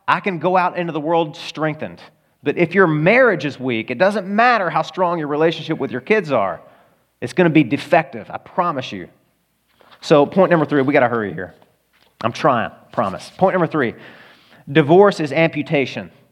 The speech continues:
Divorce is amputation. And we go back to Deuteronomy twenty-four. And I know many of you wanna know, "Okay, so what does the Bible actually teach about divorce?" Well, it, it teaches that God hates divorce, right? Malachi three, we know that.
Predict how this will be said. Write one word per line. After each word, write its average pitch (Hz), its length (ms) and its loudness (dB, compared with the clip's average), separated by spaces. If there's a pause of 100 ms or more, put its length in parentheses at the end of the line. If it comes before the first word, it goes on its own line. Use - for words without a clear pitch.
(260)
Divorce 131 420 0
is 120 80 -4
amputation. 123 560 0
And 113 80 -2
we 120 60 2
go 131 160 4
back 131 280 4
to 117 360 -8 (800)
Deuteronomy 131 420 4
twenty-four. 117 480 4
And 113 80 6
I 131 60 4
know 151 200 6
many 151 220 2
of 139 100 2
you 143 120 4
wanna 139 140 2
know, 123 120 4
"Okay, 120 240 2 (160)
so - 160 -4
what 156 300 2
does 151 100 -4
the 147 80 -4
Bible 139 320 2
actually 135 460 -2 (320)
teach 139 280 0
about 117 360 -2
divorce?" 104 640 -12 (1000)
Well, 113 300 4
it, 131 200 -2
it 127 180 -4
teaches - 320 4
that 113 80 0
God 110 240 4
hates 123 240 -4
divorce, 139 640 -2 (340)
right? 131 460 2
Malachi 117 480 0
three, 127 240 -6
we 120 140 -6
know 123 180 2
that. 98 400 0